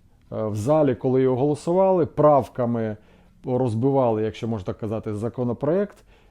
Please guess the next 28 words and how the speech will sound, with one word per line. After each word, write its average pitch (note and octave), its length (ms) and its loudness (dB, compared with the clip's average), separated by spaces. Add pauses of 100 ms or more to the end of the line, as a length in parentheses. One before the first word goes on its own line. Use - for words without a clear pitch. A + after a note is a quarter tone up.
Він B2 380 0 (120)
назву A#2+ 460 -2
має, F#3 520 0
але B2 540 -2
функціоналу C3+ 640 0
не B2 120 0
несе. A2 400 -6 (320)
Я D3+ 200 2
думаю, D#3+ 380 2
що C3+ 160 -6
це D#3 220 -2
дуже C3 340 0
даже, A#2+ 440 -2 (420)
е, A2 260 -6
добре, G#2 420 0
тому C3+ 320 -2
що - 180 -8
якщо C3 400 0
б A#2+ 160 0
ми B2+ 180 0
прийняли A#2+ 440 -2
в - 160 -12
тому C3+ 240 0
форматі, A#2+ 540 -2
який A2 240 -4
вимагав A2+ 520 -2 (300)
Міністерство A#2+ 840 -2 (220)
оборони, G#3 540 2